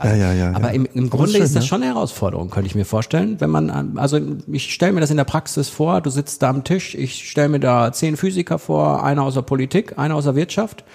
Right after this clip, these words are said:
Speaker 2: und du bist derjenige, der denen klar machen muss, am Ende müssen alle vom Tisch losgehen und müssen wissen, worum es geht.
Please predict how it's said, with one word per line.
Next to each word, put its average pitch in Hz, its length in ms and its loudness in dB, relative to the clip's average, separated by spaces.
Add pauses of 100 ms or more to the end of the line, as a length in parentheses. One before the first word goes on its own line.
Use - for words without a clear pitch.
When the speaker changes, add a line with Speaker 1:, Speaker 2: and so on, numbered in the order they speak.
(300)
Speaker 2:
und 160 200 0
du 185 80 4
bist 185 200 2
derjenige, 170 440 2
der 143 140 2
denen 143 180 0
klar 135 240 4
machen 135 240 0
muss, 127 360 -2
am 120 180 0
Ende 120 180 0
müssen 120 260 0
alle 123 220 2
vom 117 200 -2
Tisch - 340 -2
losgehen 110 500 -2
und 107 140 -2
müssen 104 260 -2
wissen, 104 220 -2
worum 98 160 -2
es - 120 -10
geht. - 220 -12